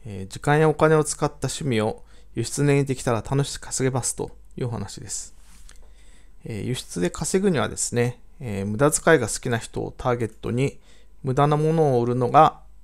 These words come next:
儲けやすいです。まあ、無駄なものは必需品と違ってね、えー、価格に敏感ではありませんので高くても売れます。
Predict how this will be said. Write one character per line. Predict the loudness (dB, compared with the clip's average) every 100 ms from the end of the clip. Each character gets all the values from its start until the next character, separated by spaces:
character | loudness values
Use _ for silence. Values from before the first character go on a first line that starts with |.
| -12 -4
儲 | -4
け | -2
や | -4
す | -4
い | -8
で | -6
す。 | -6 -6 -18 -20 -20 -20 -20 -20 -20 -20 -20 -6
ま | -4
あ、 |
無 | 2
駄 | 4
な | 4
も | 4
の | 4
は | 2
必 | 0 -2
需 |
品 | -2 -4 -4
と |
違 | -4 0 0
っ |
て | 0 -2
ね、 | -2 -2 -10 -12
え | -12
ー、 |
価 | -4 -4
格 | 0 0
に | 2
敏 | 0 0
感 | 0 2
で | 4
は |
あ | 4
り |
ま | 2 0
せ | 0
ん | 0
の | 0
で | 0
高 | 0 -4
く | -6
て | -6 -6
も | -4
売 |
れ | -6
ま | -6
す。 | -8 -10